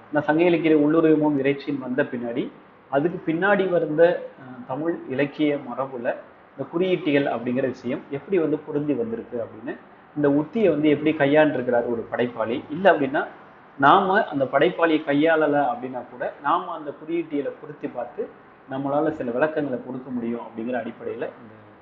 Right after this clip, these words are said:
குறியீட்டியலை நம்ம வந்து புரிஞ்சுக்கிறோம். நன்றி. அடுத்த ஒரு இலக்கிய இயக்கங்கள் சார்ந்த ஒரு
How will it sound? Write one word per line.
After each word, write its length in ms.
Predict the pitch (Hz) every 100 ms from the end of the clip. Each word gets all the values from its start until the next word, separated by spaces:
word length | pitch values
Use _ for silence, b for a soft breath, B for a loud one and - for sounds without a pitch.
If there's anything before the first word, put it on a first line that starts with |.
| - - -
குறியீட்டியலை 520 | 147 151 123 117 107
நம்ம 200 | 107 107 110
வந்து 80 |
புரிஞ்சுக்கிறோம். 520 | 120 120 117 110 120 180 - - - -
நன்றி. 440 | 143 156 175 - - -
அடுத்த 260 | 151 151
ஒரு 400 | 156 120 107 101 95 110
இலக்கிய 340 | 123 139 139 123
இயக்கங்கள் 460 | 120 123 123 113 104
சார்ந்த 420 | 113 110 113 151 - - - - -
ஒரு 280 | 135 120 98